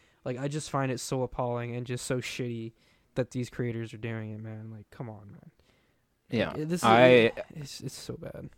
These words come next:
Speaker 2: Dude, I was telling, I was talking to Ghoul about it too, 'cause there's this one, I can't, I can't remember his name, and I'm not gonna say if I did remember it, but he legit, and I was telling you too, went on a sub-a-thon,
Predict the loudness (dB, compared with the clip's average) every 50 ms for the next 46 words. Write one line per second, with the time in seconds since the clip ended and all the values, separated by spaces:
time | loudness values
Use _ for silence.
0 | _ _ _ -20 _ _ _ _ _ _ _ _ _ _ -6 -2 2 4 6 8
1 | 8 8 8 8 8 8 6 4 0 -4 4 4 4 6 6 2 2 2 2 2
2 | 0 0 -2 -2 -2 0 0 -2 -4 -4 -2 0 0 0 2 0 0 0 2 0
3 | -2 -4 _ -2 0 2 2 2 0 0 -2 -2 -2 -2 -4 -8 _ -20 -20 -20
4 | -20 -20 -20 -20 -16 _ 10 10 10 12 10 8 6 6 2 4 4 6 6 6
5 | 4 2 2 0 -2 -2 2 2 2 2 2 0 -6 -14 -4 _ -2 0 2 2
6 | 2 2 2 0 0 0 0 -2 -2 -2 -4 -4 -4 -4 -4 -6 -10 -14 -18 -14
7 | -10 -6 -6 -2 -2 -2 -2 -2 -4 -4 -2 0 2 2 2 0 0 -2 -2 0
8 | 0 0 0 0 -2 -2 -2 -2 0 0 0 0 -2 _ -20 -20 -20 -20 -20 _
9 | _ -6 4 6 8 8 8 6 2 _ _ -16 _ -2 2 4 4 6 6 6
10 | 6 8 8 8 8 6 4 0 2 6 8 8 8 6 2 -4 -8 -12 -16 -20
11 | -20 _ _ _ -2 0 2 2 2 4 4 4 6 6 6 6 4 4 2 -2
12 | -2 -2 -6 -12 -20 -20 -20 -20 -20 -20 _ _ _ -20 _ _ _ _ _ _
13 | -2 2 6 8 6 6 6 4 2 2 4 4 4 4 4 4 0 -6 -8 2
14 | 6 8 8 10 8 6 -4 _ _ _ _ _ 0 2 2 2 0 0 0 -2
15 | -8 -12